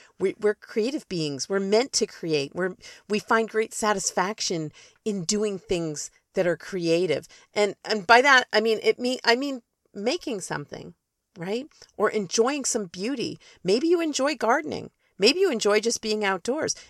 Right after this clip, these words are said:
Maybe you enjoy photography or cooking or writing, or think about the things that you enjoy creating and do some more of that in your life. Make more time for that.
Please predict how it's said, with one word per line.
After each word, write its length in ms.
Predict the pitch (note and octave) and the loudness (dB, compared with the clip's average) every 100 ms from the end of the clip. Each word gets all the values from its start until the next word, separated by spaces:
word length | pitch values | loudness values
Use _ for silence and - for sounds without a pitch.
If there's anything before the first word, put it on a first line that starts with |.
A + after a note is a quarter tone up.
| - | -4
Maybe 220 | E3+ G3 | -2 -2
you 80 | G3 | -4
enjoy 400 | E3+ G3 F#3 F3+ | -2 0 2 0
photography 920 | - - G3 C4+ G3 - E3 D3+ C3+ - | -4 0 2 4 2 -2 -6 -6 -8 0
or 320 | E3 D#3 D3+ | 4 4 0
cooking 640 | - - G#4+ G#3+ D3+ C#3 - - | -2 -2 0 0 -2 -4 -10 -2
or 480 | E3 D#3+ D#3 D3+ - - - | 2 4 4 2 -2 -14 -18
writing, 720 | E3+ E3 A#3+ D#4+ B3+ F#3+ E3+ D#3 | -2 6 6 6 2 2 0 -4
or 380 | - E3 D3+ - - _ | 0 4 4 2 -8 _
think 420 | _ _ F#4+ F#4+ | _ _ -4 -2
about 340 | E4 B3 A#3 - | -2 2 0 0
the 120 | G3+ - | -6 -4
things 240 | B3 A#3 | -4 -2
that 140 | G#3 E3+ | -4 -4
you 120 | F#3+ | -4
enjoy 600 | E3+ D3 F#3 F3 F3 F3 - _ _ _ | -4 -2 0 2 2 0 -8 _ _ _
creating 960 | - - F#3+ F3 F3 F#3 D3 C#3 D3 - _ _ _ - | -18 -8 -4 0 2 2 0 -2 -8 -18 _ _ _ 0
and 380 | F3+ F3 F3 F#3 - _ _ _ _ _ _ - - | 4 4 0 -6 -12 _ _ _ _ _ _ -8 -2
do 200 | C4 D4+ | 0 2
some 200 | - A3+ | 2 2
more 240 | G#3+ C#4 | 2 0
of 100 | F3+ | 0
that 220 | D#3+ - - | -4 -6 -8
in 100 | D3 | -8
your 120 | D3 | -6
life. 300 | D3 - - | -8 -10 -4
Make 360 | F3 A3+ - | 2 2 2
more 180 | A3 G#3 | 0 0
time 340 | - - G#3+ A#3 | 0 -4 -4 -2
for 140 | F3 | -6
that. 300 | G2 F2+ - | -6 -8 -10